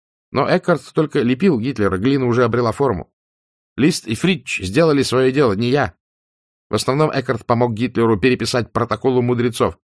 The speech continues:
Там ведь что говорилось? Мир, мол, не может жить без абсолютного деспотизма.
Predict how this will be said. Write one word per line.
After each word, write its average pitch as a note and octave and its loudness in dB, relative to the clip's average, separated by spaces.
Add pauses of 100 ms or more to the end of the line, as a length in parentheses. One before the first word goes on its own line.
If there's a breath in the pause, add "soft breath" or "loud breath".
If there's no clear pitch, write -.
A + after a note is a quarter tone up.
(160)
Там G#2+ 0
ведь G2 -4
что - -6
говорилось? G2 -4 (380)
Мир, C3 4
мол, C3 4
не B2+ 2
может B2+ 2
жить C#3 -2
без A2+ 0
абсолютного B2 0
деспотизма. G2+ -6